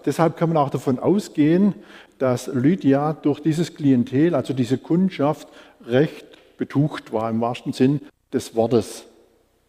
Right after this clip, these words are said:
Und so war sie wohlhabend, auch ihr Haus wohl groß genug, um Paulus und sein Team dort zu beherbergen und mit aufzunehmen und auch dann für die neu entstandene Gemeinde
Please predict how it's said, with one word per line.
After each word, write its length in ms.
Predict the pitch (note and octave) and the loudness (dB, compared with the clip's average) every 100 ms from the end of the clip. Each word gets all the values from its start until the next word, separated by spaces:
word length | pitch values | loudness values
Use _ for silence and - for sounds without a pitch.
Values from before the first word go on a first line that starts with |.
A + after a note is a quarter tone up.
| _ _ _ - - - | _ _ _ -20 -16 -4
Und 80 | C#3+ | 4
so 180 | E3+ | 6
war 520 | G#3 G#3 F#3+ - - - | 6 4 2 -4 -14 -20
sie 420 | - C#3+ D3 - | -2 2 2 2
wohlhabend, 920 | B2 D#3+ A3 G3 F#3+ E3+ F3+ F3+ - - _ _ _ _ _ _ | 4 6 6 4 2 2 0 -2 -10 -20 _ _ _ _ _ _
auch 440 | C3 D3 - - - | -2 -2 -4 -12 0
ihr 160 | D3 | 2
Haus 320 | - G#3 - D#3+ | 4 2 2 4
wohl 160 | E3 | 4
groß 440 | C#3+ C#3+ F3+ E3+ - | 2 2 2 2 2
genug, 420 | C#3 E3 A3+ F#3 | 4 6 4 2
um 180 | C#3+ - | 0 0
Paulus 400 | C3+ F3 G#3 F3 | 0 2 2 2
und 160 | D#3 | -2
sein 340 | - C3+ B2+ - | -2 0 0 0
Team 380 | F3 G3+ G#3+ - - - | 2 4 2 0 -10 -4
dort 320 | D3 D3+ - - - _ | 0 0 -4 -20 -20 _
zu 160 | - A#2+ | -8 -2
beherbergen 640 | A2 E3 E3 D#3+ D3 D3 | 2 2 4 2 2 -2
und 340 | C#3 C3 C3+ - | 0 2 2 0
mit 380 | B2+ - - | 0 -2 -4
aufzunehmen 720 | B2 C3 - - A#2 G#2+ G#2+ B2 | -2 -2 -4 -2 2 2 0 2
und 280 | F#3+ G#3 | 2 2
auch 240 | - D3+ - | 0 0 2
dann 220 | C#3+ D3+ | 2 2
für 120 | E3+ | 0
die 120 | C#3+ | 0
neu 240 | C3 A#2+ D3 | 2 2 2
entstandene 640 | C#3 - B2+ C3+ C#3 C3 | 0 0 2 2 4 2
Gemeinde 680 | B2 A#2 G#2+ A2 C3 B2+ A#2+ | 2 0 2 2 2 2 0